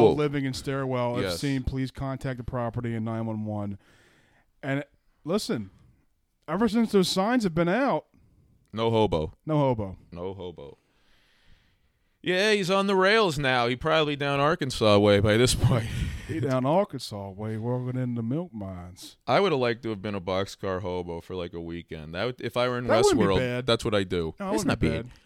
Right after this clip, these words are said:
Speaker 2: I would, uh,
Speaker 1: They probably make more money than I do now.
Speaker 2: Yeah, I
Speaker 1: I'm
Speaker 2: mean,
Speaker 1: sixty grand in debt. They're probably have, they had no debt.
Speaker 2: Yeah. And, uh, you know, I could look at a cactus.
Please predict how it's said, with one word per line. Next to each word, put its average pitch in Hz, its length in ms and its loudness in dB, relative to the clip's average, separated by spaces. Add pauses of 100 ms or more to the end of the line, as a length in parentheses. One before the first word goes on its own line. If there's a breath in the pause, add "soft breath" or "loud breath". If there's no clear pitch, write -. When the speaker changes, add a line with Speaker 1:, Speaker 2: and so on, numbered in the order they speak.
(380 soft breath)
Speaker 2:
I 123 160 6
would, 135 240 4
uh, 101 220 4
Speaker 1:
They 180 60 -2
probably 220 260 -4
make 160 180 -6
more 156 160 -6
money 147 240 -4
than 131 140 -6
I 131 160 -6
do 127 100 -8
now. 113 440 -8 (840)
Speaker 2:
Yeah, 120 320 6 (100)
I 101 120 0
Speaker 1:
I'm 107 80 4
Speaker 2:
mean, 107 160 4
Speaker 1:
sixty 156 260 -6
grand 135 300 -8
in 117 100 -10
debt. 120 400 -10
They're 127 140 -10
probably 123 320 -8
have, 117 160 -10
they 131 140 -8
had 131 140 -8
no 123 140 -8
debt. 120 360 -8 (220)
Speaker 2:
Yeah. 101 300 -6 (1600)
And, 131 120 -4
uh, 151 140 4
you 185 180 4
know, 185 120 8
I 196 80 6
could 196 120 2
look 117 160 2
at 95 80 -4
a 92 40 -6
cactus. - 760 -4